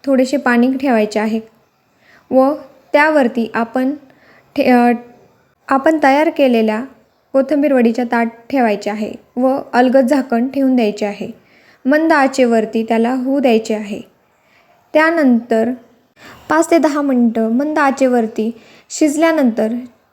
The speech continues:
चाकू घालून आपण ते चेक करू शकतो की शिजली किंवा नाही. त्यानंतर गॅस बंद करून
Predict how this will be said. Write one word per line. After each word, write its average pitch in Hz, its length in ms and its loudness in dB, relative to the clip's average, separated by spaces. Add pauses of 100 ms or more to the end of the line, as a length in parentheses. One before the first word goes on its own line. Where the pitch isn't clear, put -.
(120)
चाकू 269 300 0
घालून 254 360 2 (100)
आपण 254 340 -2
ते 277 80 -2
चेक 285 300 -2
करू 247 160 4
शकतो 220 420 -4
की - 360 -8
शिजली 240 380 0
किंवा 254 320 2
नाही. 233 300 0 (2250)
त्यानंतर 330 380 4
गॅस 294 240 2
बंद 269 240 2
करून 247 420 0